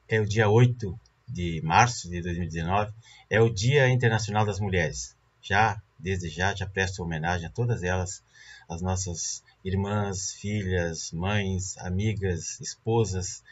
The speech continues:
todas as mulheres, enfim. É, nós somos oitenta milhões de pessoas no Brasil que estamos indignados com a conduta dessa esquerdalha que se autodenomina resistência,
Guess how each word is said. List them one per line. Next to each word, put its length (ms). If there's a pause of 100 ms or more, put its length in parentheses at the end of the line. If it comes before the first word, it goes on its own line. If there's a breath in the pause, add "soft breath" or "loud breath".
(140 soft breath)
todas 180
as 140
mulheres, 400
enfim. 320 (1040 loud breath)
É, 320
nós 320
somos 400
oitenta 420
milhões 500
de 140
pessoas 480
no 80
Brasil 300
que 80
estamos 240
indignados 880 (480)
com 80
a 80
conduta 420
dessa 220
esquerdalha 800 (100)
que 400
se 260
autodenomina 1000 (340 loud breath)
resistência, 760